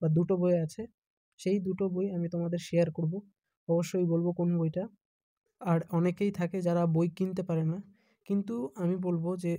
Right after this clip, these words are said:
আহ, বই কেনা actually ম্যান্ডেটরি, কারণ নাইন টেনের বই থেকে তো সবাই প্রিপারেশন নেয়, ঠিক আছে? ওখানে অ্যাপটিটিউড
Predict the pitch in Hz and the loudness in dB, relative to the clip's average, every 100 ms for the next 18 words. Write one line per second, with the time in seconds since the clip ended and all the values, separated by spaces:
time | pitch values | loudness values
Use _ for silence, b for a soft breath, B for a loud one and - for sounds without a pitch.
0 | 170 165 165 160 170 175 175 175 185 160 | -2 -2 -2 -2 -2 -2 -2 -2 -2 -6
1 | - - 196 185 160 165 165 165 165 175 | -6 -4 0 2 2 0 0 0 0 0
2 | 175 175 262 - b b b b b _ | 0 0 -2 -14 b b b b b _
3 | 170 165 190 202 214 202 196 196 202 202 | -2 0 0 -2 -2 0 2 2 0 -2
4 | 208 190 180 190 190 185 175 165 165 160 | -4 -2 0 0 -2 -2 0 0 0 0
5 | 160 196 185 - 165 - b b b 156 | 0 -2 -2 -4 -8 -12 b b b -4
6 | 156 175 190 175 156 - 180 190 202 | 0 0 0 -2 -4 -2 -4 -2 -2